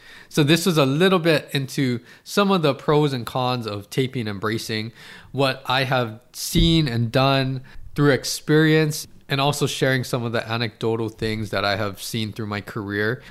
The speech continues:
So just remember that. Think about this whenever you're using a taping or bracing technique, you know, anyone else that's using it, make sure that you get evaluated, make sure that you work on all of the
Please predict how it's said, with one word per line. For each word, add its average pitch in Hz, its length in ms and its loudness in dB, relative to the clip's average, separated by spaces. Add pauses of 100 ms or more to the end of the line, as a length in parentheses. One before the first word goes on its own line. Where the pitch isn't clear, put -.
So - 120 -4
just 175 220 2
remember 170 360 6
that. 139 360 4 (300)
Think 156 200 4
about 151 300 4
this 147 260 4
whenever 123 340 4
you're 120 480 4 (260)
using 160 360 6
a 156 60 4
taping 151 400 2
or 135 80 2
bracing 131 360 0
technique, 131 540 0 (240)
you 117 100 -2
know, 110 60 0
anyone 139 380 4
else 139 180 4
that's - 240 0
using 127 280 2
it, 120 240 2 (260)
make 147 180 4
sure 170 180 4
that 135 160 4
you 120 100 -2
get 131 220 2
evaluated, 120 760 4
make 123 220 0
sure 147 160 2
that 117 160 2
you 110 180 -2
work 127 380 2
on 113 160 2
all 117 180 2
of 113 120 -4
the 101 180 -2